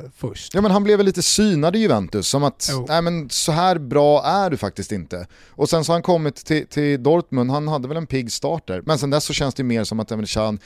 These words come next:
Speaker 2: för varje månad som går mer och mer synas som en ganska begränsad fotbollsspelare. Skitsamma, det var Emre Can, det var bara min uppstudstanke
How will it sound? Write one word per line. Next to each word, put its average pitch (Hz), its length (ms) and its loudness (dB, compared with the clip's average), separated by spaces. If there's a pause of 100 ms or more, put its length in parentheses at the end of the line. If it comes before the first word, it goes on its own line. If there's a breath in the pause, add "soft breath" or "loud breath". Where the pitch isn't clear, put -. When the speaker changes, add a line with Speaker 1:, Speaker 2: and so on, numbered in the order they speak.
(400 loud breath)
Speaker 2:
för 185 100 0
varje 170 400 2
månad 151 320 2
som 131 180 -4
går 113 420 2
mer 151 380 0
och 139 60 2
mer 117 180 0
synas 127 640 0
som 110 160 -2
en 107 60 -2
ganska 101 240 -6
begränsad 98 480 -6
fotbollsspelare. 95 500 -8
Skitsamma, 240 580 2
det 165 100 2
var 208 120 4
Emre 214 200 4
Can, 151 340 2
det 160 80 0
var 190 80 2
bara 170 220 4
min 151 220 -2
uppstudstanke - 1300 0